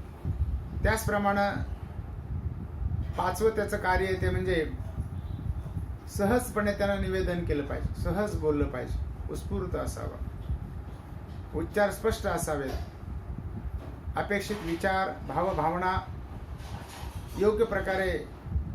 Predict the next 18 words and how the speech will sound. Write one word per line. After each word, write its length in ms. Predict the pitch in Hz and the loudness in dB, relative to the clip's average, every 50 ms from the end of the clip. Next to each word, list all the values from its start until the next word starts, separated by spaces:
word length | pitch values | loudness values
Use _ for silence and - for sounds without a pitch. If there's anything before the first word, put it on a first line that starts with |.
| - - - | -6 -4 -2
श्रोत्यांपर्यंत 640 | 170 185 190 - 208 196 202 - 196 190 196 196 | 0 0 4 4 4 4 6 4 4 4 2 2
पोहोचण्यासाठी 840 | 190 190 - 185 180 170 - 175 180 175 170 185 170 170 180 180 165 156 | 0 0 0 0 0 0 0 0 0 0 0 0 0 0 2 2 0 0
आवाजातील 680 | - - 151 160 180 180 170 175 170 170 - 170 165 | 2 2 4 4 4 4 2 2 0 0 0 -2 -2
आरोह 460 | - - - 156 165 170 165 156 170 - - - - | -2 0 2 4 4 6 6 4 4 2 0 -2 -2
अवरोह 480 | 143 147 156 170 175 180 175 160 143 - - - - - - - - - - - - - - - - - - - - - - - | 0 2 2 4 4 4 4 4 2 2 -2 -4 -6 -6 -6 -8 -8 -10 -10 -12 -12 -12 -12 -12 -10 -10 -8 -6 -6 -6 -4 -2
हे 400 | - 175 180 180 185 180 147 143 - - - - - - - - - - - - - - - - - - - - - - - - - - - - - - - - - - - - - - | 0 2 4 4 4 4 2 -2 -6 -6 -8 -10 -8 -8 -8 -8 -6 -6 -6 -4 -4 -4 -4 -6 -8 -8 -8 -8 -6 -8 -8 -8 -8 -8 -6 -6 -6 -6 -6 -4 -4 -4 -4 -4 -2 0
योग्य 240 | - 190 196 226 220 | 0 2 4 4 4
प्रकारे 400 | 175 190 190 185 185 180 180 180 | 4 4 2 2 2 2 2 2
ते, 320 | 180 180 175 170 160 151 | 2 2 2 2 2 0
त्याचा 180 | 165 160 156 175 | 0 0 0 0
उच्चार 360 | 175 175 170 - 196 185 175 | 0 0 0 0 0 0 0
केला 220 | 165 175 170 165 | 0 2 2 2
पाहिजे, 340 | 151 160 160 165 - 196 - | 2 2 2 0 0 -2 -2
निवेदन 580 | 175 170 165 170 170 170 170 160 165 160 - - - - - - - - - - - - - - - - - - - | 0 2 2 2 2 2 2 0 0 0 -2 -2 -2 -2 -2 -4 -2 -2 -4 -4 -4 -4 -6 -6 -6 -6 -6 -4 -2
योग्य 280 | - 180 190 175 185 180 | 0 2 2 2 2 0
त्याचं 240 | 175 170 160 - 165 | 0 0 0 2 2
असलं 260 | 151 143 - 151 151 | 0 2 2 0 0
पाहिजे. 300 | 143 143 135 131 - | 0 0 -2 -2 -2